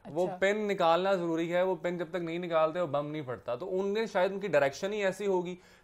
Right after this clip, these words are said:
Speaker 1: कि
Speaker 2: बहुत
Speaker 1: वो,
Speaker 2: खूब।
Speaker 1: वो उन्होंने
Speaker 2: इसका मतलब
Speaker 1: उसको
Speaker 2: बम
Speaker 1: ऐसे
Speaker 2: में से
Speaker 1: पकड़ के
Speaker 2: डेंट
Speaker 1: ठोक
Speaker 2: पड़े होंगे मार मार के।
Speaker 1: I don't know क्या है,
Speaker 2: सही
Speaker 1: क्या
Speaker 2: है।
Speaker 1: नहीं है। लेकिन जब उनको पता चला तो फिर वो खुद भी हैरान हुई कि मैं तो बीस साल तक करती आ रही हूँ और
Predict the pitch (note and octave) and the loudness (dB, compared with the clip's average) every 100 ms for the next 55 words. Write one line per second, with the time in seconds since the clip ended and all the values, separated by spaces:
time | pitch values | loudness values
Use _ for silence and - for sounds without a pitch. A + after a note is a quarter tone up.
0 | - F3+ F#3 B3+ F3 G3+ F#3 F#3+ F3+ F#3+ | -2 2 4 2 2 0 2 2 2 2
1 | G3+ G#3 B3 - D4 A#3+ B3 C4+ D4 G3+ | 2 2 2 4 6 8 8 8 4 4
2 | F#3 A#3+ C#4 C#4 A#3 A3+ G3+ - C#4 A#3+ | 6 6 6 4 4 2 -2 0 4 6
3 | G#3 F#3+ F3+ E3 G3 G#3 G#3+ A3 G3+ A3+ | 4 2 -2 4 6 8 8 6 6 4
4 | A3 G#3 G3 F#3+ G3+ F3+ F3+ F#3 F#3+ F#3+ | 4 4 4 4 6 4 4 2 0 0
5 | F#3+ G3 G3+ G3+ G3 G3 F3+ G3+ F#3+ F#3 | -2 -2 -2 -2 0 0 2 2 2 2
6 | F#3 F#3 G3 F3+ F#3 E3 D#3+ F#3+ A3 G3 | 0 -2 -4 -4 -4 -6 -6 -4 -2 2
7 | E3 D#3+ F3 F3 F3 E3+ D#3+ D#3+ F3+ D#3+ | 4 4 2 -2 -4 -4 -4 -4 -4 -6
8 | D#3+ F#3 F#3 F#3+ D#3+ C#3 F3 D#3+ E3+ F#3+ | -4 -2 -2 -2 -4 -4 0 0 0 -4
9 | F3+ E3 D#3+ E3 | 0 2 2 -2